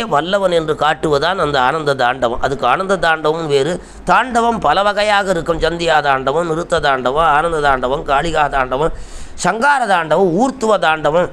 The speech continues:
என்று பல வகையாக தாண்டவங்கள் இருக்கும். அந்த ஒ-, அந்த, அந்த தாண்டவங்களில் ஒன்றுதான் ஊர்த்துவ தாண்டவம் என்று பெயர். ஊர்த்துவ தாண்டவம் என்றால் வலது காலை மேலே தூக்கி இடது காலை ஊன்றி அந்த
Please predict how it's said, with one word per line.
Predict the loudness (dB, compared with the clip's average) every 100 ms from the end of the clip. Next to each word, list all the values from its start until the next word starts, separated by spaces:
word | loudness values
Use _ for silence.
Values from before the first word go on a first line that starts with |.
| -2
என்று | 0 0
பல | 0 0 2
வகையாக | 0 2 0 0 -2
தாண்டவங்கள் | 0 0 2 0 0 0 0
இருக்கும். | 0 -2 -2 -8 -18 -6
அந்த | -2 0 2
ஒ-, | 2 2
அந்த, | 0 2 2 2
அந்த | 0 0 0
தாண்டவங்களில் | 0 2 2 2 2 2 0
ஒன்றுதான் | 0 0 0 0 -6 -4
ஊர்த்துவ | 0 0 0 0 2
தாண்டவம் | 2 0 2 2 2 2
என்று | 2
பெயர். | 2 2 0 -14 -6
ஊர்த்துவ | -2 0 4 4
தாண்டவம் | 4 0 0 -2
என்றால் | 0 2 2 -2 -12
வலது | -2 -2 0 2
காலை | 2 0 0
மேலே | 0 2 2
தூக்கி | 2 0 0 0
இடது | 2 2
காலை | 2 0 -4 -10 -14 -20 -10 -2
ஊன்றி | 0 2 2 0 0 -2 -6
அந்த | -4